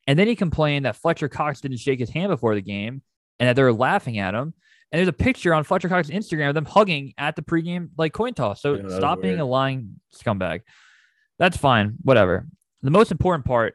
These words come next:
Speaker 1: of the entire game is Zach Wilson looked like a really, really good quarterback for the first half. And even in the second half, I still think he ran the offense well. He just didn't have a chance to get in a rhythm. I didn't see the final drive, which Mims caught the ball. It was hilarious. I saw a clip on Twitter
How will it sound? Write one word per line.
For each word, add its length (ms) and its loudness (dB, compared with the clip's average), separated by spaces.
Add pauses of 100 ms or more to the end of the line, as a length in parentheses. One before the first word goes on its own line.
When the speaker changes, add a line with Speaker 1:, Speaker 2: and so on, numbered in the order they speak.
Speaker 1:
of 80 -6
the 80 -2
entire 340 2
game 300 0
is 80 -2
Zach 240 2
Wilson 260 0
looked 200 -10
like 100 -14
a 60 -18 (220)
really, 540 6
really 300 6
good 140 -2
quarterback 480 0
for 60 -20
the 120 -10
first 280 -4
half. 260 -4 (320)
And 120 -6
even 280 0
in 40 -2
the 80 2
second 320 -2
half, 380 -2 (500)
I 120 0
still 240 2
think 180 -4
he 160 -4
ran 220 -2
the 80 -6
offense 360 -4
well. 200 4
He 80 0
just 120 -8
didn't 140 -4
have 140 0
a 40 -4
chance 280 -6
to 80 -14
get 160 -2
in 80 -6
a 40 -8
rhythm. 440 2 (420)
I 80 2
didn't 300 0
see 180 -2
the 80 2
final 320 -2
drive, 480 0
which 160 -6
Mims 260 -8
caught 200 0
the 60 -8
ball. 200 4
It 80 4
was 40 -6
hilarious. 540 -2
I 100 -10
saw 160 -2
a 40 -2
clip 240 -8
on 80 -6
Twitter 460 0